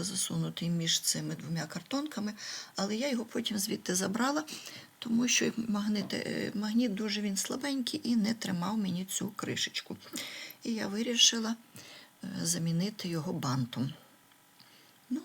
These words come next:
ось бачите, тут цей магніт поки що є, але потім його тут не буде. Далі що я роблю? Я вирішила края цієї коробочки зробити такі гламурненькі.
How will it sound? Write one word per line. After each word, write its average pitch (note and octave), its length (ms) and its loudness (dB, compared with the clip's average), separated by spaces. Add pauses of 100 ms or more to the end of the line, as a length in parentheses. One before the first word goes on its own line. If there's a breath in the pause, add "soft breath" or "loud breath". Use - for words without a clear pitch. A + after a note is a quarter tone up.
ось F#3+ 280 -6
бачите, A#3+ 400 -4
тут - 220 -10
цей - 200 -2
магніт G#3+ 420 0
поки A#3 300 -6
що - 220 2
є, A3 180 0 (440 loud breath)
але E3+ 180 -2
потім A#3+ 420 0
його D3+ 260 -2
тут - 460 -4
не G3+ 180 0
буде. - 360 -6 (920)
Далі B3 340 2
що - 180 2
я A3 140 2
роблю? E3+ 360 -2 (520 loud breath)
Я G#3 220 0
вирішила A3+ 720 4 (1500)
края F3 400 2
цієї C3 420 0
коробочки F#3+ 680 -2
зробити - 420 -4
такі - 240 -6
гламурненькі. E3 800 -2